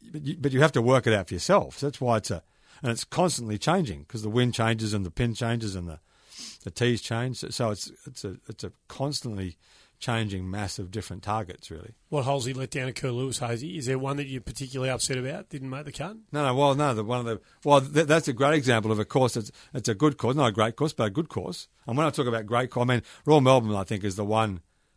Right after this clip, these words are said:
Speaker 1: great course in Australia. If, if you wanna talk about properly great, then, you know, the top ten or fifteen course in the world, then Royal Melbourne's the one great course in
Speaker 2: Yeah.
Speaker 1: Australia.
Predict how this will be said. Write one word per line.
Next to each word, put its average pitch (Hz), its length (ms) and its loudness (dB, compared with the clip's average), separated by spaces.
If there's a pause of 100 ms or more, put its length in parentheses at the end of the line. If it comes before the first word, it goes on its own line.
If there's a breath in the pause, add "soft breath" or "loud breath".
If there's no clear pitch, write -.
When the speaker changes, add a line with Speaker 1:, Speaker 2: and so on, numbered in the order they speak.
(480)
Speaker 1:
great 117 320 0
course 107 260 -8
in 104 60 -6
Australia. 113 400 -2
If, 127 80 -2
if 143 140 0
you 139 80 0
wanna 160 180 2
talk 127 160 0
about 107 220 -2
properly 104 360 0
great, 110 380 -2
then, 101 220 -6 (560 soft breath)
you 110 100 -6
know, 95 80 -4
the 107 200 -10
top - 380 -4
ten 117 160 -2
or 101 60 -2
fifteen 98 400 -8
course 101 260 -6
in 113 80 -8
the - 20 -2
world, 139 120 -2
then 110 80 -4
Royal 120 160 -4
Melbourne's 107 420 -8
the 110 100 -8
one 104 280 -6
great 104 320 -4
course 92 260 -10
in - 60 -6
Speaker 2:
Yeah. 143 60 -2
Speaker 1:
Australia. 117 320 -2